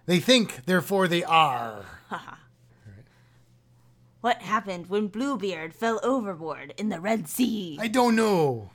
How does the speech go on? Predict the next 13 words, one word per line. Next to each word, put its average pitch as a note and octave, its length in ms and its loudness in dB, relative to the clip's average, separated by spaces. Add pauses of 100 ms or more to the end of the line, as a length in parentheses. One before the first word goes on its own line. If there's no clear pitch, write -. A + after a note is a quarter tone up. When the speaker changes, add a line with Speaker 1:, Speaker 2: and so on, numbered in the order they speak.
(240)
Speaker 2:
He A#3 120 -2
got A#3+ 280 0
marooned. F#3 580 -4
Speaker 1:
Oh, E3+ 880 8
that D3+ 200 0
was D3 180 2
so D#3 260 0
bad. A2+ 500 -6 (260)
I E3 80 0
think F#3 160 -2
I E3+ 80 2
got D#3 180 0
scurvy. C#3+ 840 0